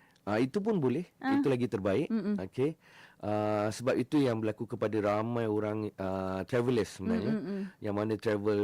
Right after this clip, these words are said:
Speaker 1: around the world, dia orang beli, ah, dekat sini. Ada yang selalunya datang di, di pejabat kami. Kat situ kami ada kilang dan juga pejabat dan juga kita ada, ah, showroom. Dia orang terus beli.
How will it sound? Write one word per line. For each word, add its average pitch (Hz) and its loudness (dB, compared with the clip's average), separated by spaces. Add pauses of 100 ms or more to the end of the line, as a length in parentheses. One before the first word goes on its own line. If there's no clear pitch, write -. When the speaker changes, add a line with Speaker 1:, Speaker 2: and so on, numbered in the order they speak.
Speaker 1:
around 101 0
the 104 0
world, 127 0
dia 104 0
orang 101 -2 (320)
beli, 107 0 (160)
ah, 90 -2
dekat - -4
sini. 113 -4
Ada 101 -2
yang 113 0
selalunya 117 -2
datang 110 0
di, 107 2 (400)
di 98 0
pejabat 107 -2
kami. 135 -4 (160)
Kat - -4
situ - -6
kami 101 -2
ada 95 -6
kilang 92 -2
dan 92 -4
juga 90 -4
pejabat 92 -2
dan 95 -2
juga 90 -2
kita 92 -6
ada, 90 -2 (400)
ah, 87 -2
showroom. 113 0
Dia 92 -2
orang 104 -2
terus 107 -2
beli. 90 -6